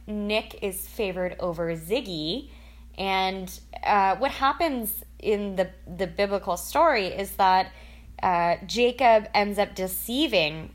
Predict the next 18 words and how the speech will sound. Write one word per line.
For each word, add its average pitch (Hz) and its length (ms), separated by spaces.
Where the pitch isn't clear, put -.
Isaac, 185 500
his 180 200
father, 175 580
to 214 100
try 196 300
to 190 60
get 180 220
the 185 80
birthright 180 720
or 160 220
the 160 100
blessing. 160 540
Um, 165 400
and 208 500
Ziggy 359 340
does 269 220
that 240 340
in, 220 320